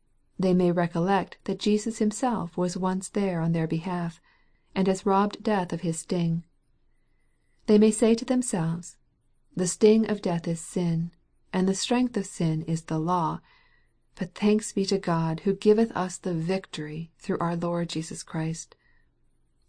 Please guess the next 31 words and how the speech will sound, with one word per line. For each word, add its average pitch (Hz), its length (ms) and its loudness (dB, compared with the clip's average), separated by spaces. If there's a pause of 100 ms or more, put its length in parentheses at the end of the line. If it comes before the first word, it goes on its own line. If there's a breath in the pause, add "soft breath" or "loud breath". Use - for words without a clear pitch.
(180)
First 175 200 -2
Corinthians 196 640 2
chapter 214 300 -4
fifteen, 185 640 -2
verses 160 380 -8
fifty-six - 640 -8
and 185 140 -6
fifty-seven. 170 720 -8 (1800)
The 196 120 2
great 214 360 6
matter 185 340 2
that 160 140 -4
concerns 180 440 0
us 175 220 -2
all 165 380 -2 (240)
is 196 180 4
to 220 120 0
make 208 260 4
sure 170 560 -4 (160)
that - 120 -2
we 185 140 2
are 170 80 2
spiritually 196 600 -2
buried 170 460 -2
with 165 180 -6
Christ 165 580 -4 (240)
while 170 240 0
we 165 140 0
are 160 80 -2
yet 156 440 -6
alive. 156 600 -6